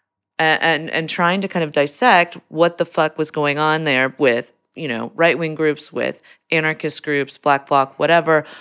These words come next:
with whatever the fucking cops were rolling out there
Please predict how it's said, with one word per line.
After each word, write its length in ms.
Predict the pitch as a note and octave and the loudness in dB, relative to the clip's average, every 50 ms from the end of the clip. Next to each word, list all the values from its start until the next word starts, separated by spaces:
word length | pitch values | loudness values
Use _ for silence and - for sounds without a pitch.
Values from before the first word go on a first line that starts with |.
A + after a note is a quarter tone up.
| - _ | -8 _
with 160 | - D#3 D3+ | -2 -2 0
whatever 340 | D3+ D#3 E3+ F3 F#3+ F#3+ G3 | 0 2 2 4 4 2 2
the 100 | F3+ E3 | -2 -4
fucking 340 | - - D#3+ D#3 - D#3 D3 | -2 -2 -4 -4 -4 -6 -8
cops 580 | - - B3+ C4 A3 G3 F#3 C#3 - - - - - - - - _ _ | -2 2 4 6 6 6 4 2 -2 -6 -12 -12 -14 -18 -20 -20 _ _
were 300 | - D#3+ E3 E3 D#3 D3+ | -2 2 4 4 4 2
rolling 480 | C#3+ C#3 D3+ D#3+ D#3 D#3 D#3+ E3 F#3 G#3+ | 2 0 0 0 0 0 0 0 2 2
out 320 | A#3+ C4 C4+ C4 - - | 4 4 2 0 -2 0
there 520 | D#3+ C#3+ C3 B2+ B2+ B2 C3+ D3+ D#3 - | 2 4 4 4 4 4 2 2 -2 -2